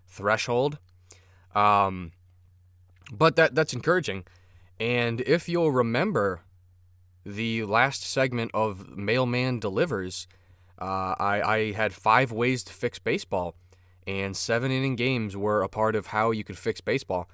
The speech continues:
I think they permanently should make every single game seven innings. Nine innings is way too long.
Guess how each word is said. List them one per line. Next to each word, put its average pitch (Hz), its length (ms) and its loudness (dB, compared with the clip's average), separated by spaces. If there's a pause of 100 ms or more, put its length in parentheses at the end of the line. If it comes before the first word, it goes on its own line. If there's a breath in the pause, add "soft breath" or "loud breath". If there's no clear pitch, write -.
(300 soft breath)
I 143 200 6
think 123 260 -2 (160)
they 113 160 -6
permanently 151 680 -2
should 101 180 -8
make 117 300 -6
every 190 320 -2
single 110 340 -4
game 101 240 -6
seven 101 320 -4
innings. 95 340 -10 (360 soft breath)
Nine 127 240 2
innings 135 320 -2
is 95 120 -10
way 117 220 0
too 131 240 -4
long. 120 400 -2